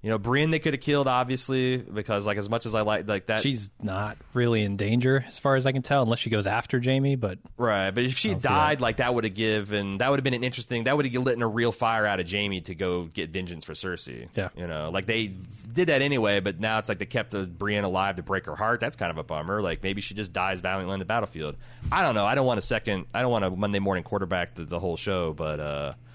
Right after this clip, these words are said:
Speaker 1: uh,
Speaker 2: Cersei sees that she's, she's going down.
Speaker 1: Mm-hmm.
Speaker 2: She's got no defense, so she puts wildfire into the wells in King's Landing.
Speaker 1: Mm-hmm.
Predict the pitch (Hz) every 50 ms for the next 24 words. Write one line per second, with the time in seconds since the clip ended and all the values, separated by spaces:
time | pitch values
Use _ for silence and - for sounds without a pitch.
0 | - - - - - - - - - - - - - - - - - - - -
1 | - - - 101 98 95 92 90 90 90 87 87 85 85 85 82 - 160 151 139
2 | - 151 - - 151 143 139 139 139 131 123 123 113 - - 127 117 113 117 117
3 | 113 110 107 104 107 - - - - 127 117 107 127 117 113 113 113 110 104 101
4 | 101 104 107 107 101 110 104 101 95 95 104 113 - - 110 104 101 113 110 107
5 | 107 107 104 104 - - 117 107 107 104 - - 120 110 104 - - 120 110 104
6 | 107 104 104 104 101 - - - 120 113 107 - - - - - 113 110 107 110
7 | 110 110 107 - 123 110 107 107 110 107 107 107 104 104 101 - - 113 107 104
8 | 101 98 104 113 127 151 170 180 151 151 175 165 - 170 165 156 147 160 160 160
9 | 160 170 175 180 170 - 101 104 113 139